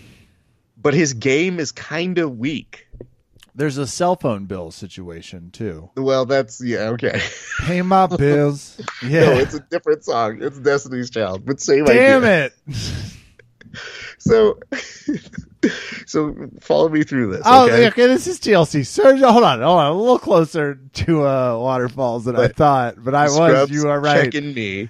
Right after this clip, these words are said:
Speaker 2: Not
Speaker 1: but his
Speaker 2: on the
Speaker 1: game is
Speaker 2: right
Speaker 1: kind of
Speaker 2: song.
Speaker 1: weak.
Speaker 2: <laughs>
Speaker 1: And we've discussed that he felt so insecure in his game, he had to fake a knee injury, okay? Now, I,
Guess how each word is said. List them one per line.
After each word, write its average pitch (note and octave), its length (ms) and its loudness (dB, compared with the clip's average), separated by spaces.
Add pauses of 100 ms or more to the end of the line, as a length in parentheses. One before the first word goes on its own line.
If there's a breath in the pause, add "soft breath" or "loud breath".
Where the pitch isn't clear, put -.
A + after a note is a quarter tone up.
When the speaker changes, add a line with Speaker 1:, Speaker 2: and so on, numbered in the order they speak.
(140)
Speaker 2:
Not D#3 340 0
Speaker 1:
but F#3 80 4
his D#3 100 0
Speaker 2:
on D#3 80 -2
the - 60 -2
Speaker 1:
game C#3+ 80 0
is C#3 60 0
Speaker 2:
right C3 240 -2
Speaker 1:
kind B2 220 -2
of A#2+ 200 0
Speaker 2:
song. E3+ 80 6
Speaker 1:
weak. - 720 0
Speaker 2:
<laughs> - 80 -12
Speaker 1:
And C3+ 240 0
we've D3 220 0
discussed D3 720 -2 (140)
that A#2 380 -4
he C3+ 280 -10
felt A#2+ 340 -2
so D3+ 320 -2
insecure D3+ 600 -4
in A2+ 80 -2
his A2 100 -4
game, G#2+ 300 0
he G2+ 60 -2
had F#2+ 100 -4
to - 60 -4 (120)
fake G2+ 280 -2 (220)
a E2+ 80 0
knee A#2+ 400 -2
injury, G2+ 440 -4 (240)
okay? G2+ 480 -2 (640 soft breath)
Now, A2+ 360 0
I, A2 100 -2